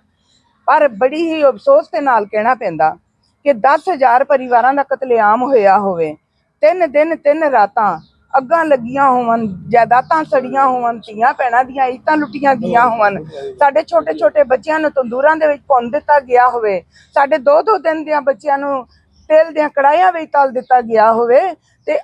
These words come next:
ਅੱਜ ਸਾਨੂੰ ਇਨਸਾਫ ਤੇ ਕੀ ਦਿਵਾਉਣਾ ਹੈਗਾ ਕੋਰਟਾਂ ਨੇ ਜਾਂ ਸਰਕਾਰਾਂ ਨੇ? ਔਰ ਸਾਡੇ ਕਾਤਲਾਂ ਨੂੰ ਜਿਹੜਾ ਸਭ ਤੋਂ ਵੱਡਾ ਮਜਰ-, ਮਗਰਮੱਛ ਸੀਗਾ ਉਹਨੂੰ ਅੱਜ ਬਰੀ ਕਰ ਦੇਣਾ, ਇਹਦਾ ਮਤਲਬ ਆ ਸਾਡੇ ਜ਼ਖਮਾਂ ਨੂੰ ਕਰੇਦ ਕੇ ਉਹਦੇ ਉੱਪਰ ਖਾਲੀ ਨਮਕ ਹੀ ਨਹੀਂ,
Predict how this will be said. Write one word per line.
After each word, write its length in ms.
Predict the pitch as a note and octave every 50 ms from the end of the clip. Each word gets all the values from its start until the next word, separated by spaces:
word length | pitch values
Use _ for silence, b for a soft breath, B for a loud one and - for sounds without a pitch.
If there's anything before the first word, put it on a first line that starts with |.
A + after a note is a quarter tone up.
| - -
ਅੱਜ 200 | B3 C4+ D4 D#4
ਸਾਨੂੰ 340 | F4 - E4+ C#4+ C#4 C#4+ D4 C#4+
ਇਨਸਾਫ 420 | C4+ C4 - - C#4 C4+ D#4+ F#4 F#4
ਤੇ 80 | F#4+ F#4
ਕੀ 220 | - - D4+ C#4 C4
ਦਿਵਾਉਣਾ 340 | C4+ B3+ C4 B3+ C4 C4+
ਹੈਗਾ 260 | C#4 F4 C#4+ B3+ C4+ B3+
ਕੋਰਟਾਂ 380 | - - C4 B3+ - D#4 C#4
ਨੇ 120 | C#4 C#4+ C#4
ਜਾਂ 120 | C4 C4 B3
ਸਰਕਾਰਾਂ 500 | B3+ - C4 A3 - A#3+ A#3 A#3+ C4 C#4 C#4
ਨੇ? 220 | C#4 B3 A3+ G3 b b b b b -
ਔਰ 240 | C4 C#4 D4+ E4 E4+
ਸਾਡੇ 320 | - E4+ D4 C4+ B3 C4+ C#4
ਕਾਤਲਾਂ 500 | - - C#4 C#4 C#4 - E4+ F4+ F4+ F4
ਨੂੰ 120 | E4+ D#4 C#4
ਜਿਹੜਾ 300 | B3+ C#4 C#4+ D4 C4 A#3+
ਸਭ 200 | - - E4+ F#4+
ਤੋਂ 160 | G#4 - F4+
ਵੱਡਾ 260 | D4 C#4+ C4+ B3 C#4+ C4+
ਮਜਰ-, 300 | C4+ C4 A#3+ G3+ B3+ B3 B3+
ਮਗਰਮੱਛ 560 | B3 B3+ B3 A#3+ C#4 C4+ C4 B3+ A#3+ A#3 A#3+ -
ਸੀਗਾ 300 | _ C4 B3+ A3+ B3+ B3+
ਉਹਨੂੰ 300 | A#3+ A#3+ B3+ B3+ B3 A3+
ਅੱਜ 140 | G#3+ G3+ F#3
ਬਰੀ 220 | F3 - - C#4
ਕਰ 220 | C4+ - C#4 C4+ C4
ਦੇਣਾ, 380 | A3 B3+ B3 B3+ C4+ C#4+ C#4 C#4 b b b b b _ -
ਇਹਦਾ 280 | - D4+ E4+ - F4
ਮਤਲਬ 360 | D#4+ D4 C#4 - C#4+ C#4+ C#4
ਆ 80 | D4 D4
ਸਾਡੇ 320 | C4+ - C#4 A#3+ A3 A#3+
ਜ਼ਖਮਾਂ 460 | A3 F#3 F3 A#3+ - - D#4 F4 E4+ E4+
ਨੂੰ 140 | E4+ D#4 -
ਕਰੇਦ 400 | - C4 B3 B3 B3+ C#4+ D4+ D4+
ਕੇ 220 | - - C4+ A#3+ A#3+
ਉਹਦੇ 280 | - D4+ D#4+ E4+ F4+
ਉੱਪਰ 260 | E4 D4+ - D#4+ D4+
ਖਾਲੀ 320 | D4+ - C#4+ C4 C#4 C#4+ C#4
ਨਮਕ 360 | C4+ B3 B3+ C#4 F4 F4 -
ਹੀ 80 | F#4 E4
ਨਹੀਂ, 320 | C#4+ C4+ C4 C4+ B3+ A3